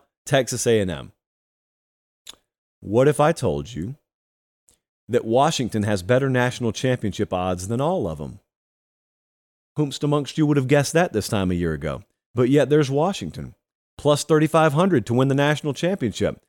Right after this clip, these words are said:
That's third best odds amongst Pac-twelve teams. That's better than Utah out there, by the way. So that's the fourteenth best odds in the country. You're not thinking about Washington, a-, at least casual fans aren't. You should be. They're watching us in Ruskin, Florida.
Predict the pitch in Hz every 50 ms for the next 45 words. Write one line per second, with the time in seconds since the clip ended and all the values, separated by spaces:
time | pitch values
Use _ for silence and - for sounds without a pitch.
0 | _ _ - - 120 120 - - - _ - 131 127 143 147 127 127 151 160 160
1 | - - 160 165 185 185 156 139 143 147 147 139 120 - - 160 151 139 139 -
2 | 156 147 135 - - 175 190 170 120 - - _ _ - 123 123 - - 120 104
3 | 113 127 160 180 196 185 180 180 170 170 208 247 240 - 196 131 85 76 - -
4 | - 92 95 - - 92 82 76 82 82 80 71 67 76 73 69 62 - _ _
5 | _ _ _ _ _ _ _ _ _ _ - - 117 117 113 110 104 92 - _
6 | - 131 139 - - 131 - - 180 185 165 - 196 190 - - 170 175 175 -
7 | - 175 170 170 143 147 147 139 - 180 190 180 - - 85 71 - _ _ _
8 | _ _ _ _ _ _ _ _ _ _ _ _ _ _ - 107 127 135 156 160
9 | 151 - 208 233 233 269 220 214 202 170 127 127 127 127 123 117 - 127 113 -
10 | 139 156 165 - _ - 143 - 151 160 - 143 185 190 165 - - - 170 165
11 | 170 147 143 123 101 - - 101 95 90 87 85 87 87 104 104 _ _ _ _
12 | _ _ _ - 110 110 - - 131 143 147 117 98 92 98 104 _ _ _ _
13 | _ _ _ _ - 135 160 170 185 180 185 - 185 175 175 160 - 165 139 127
14 | 131 151 156 - - 151 139 120 - 131 131 127 127 127 123 127 123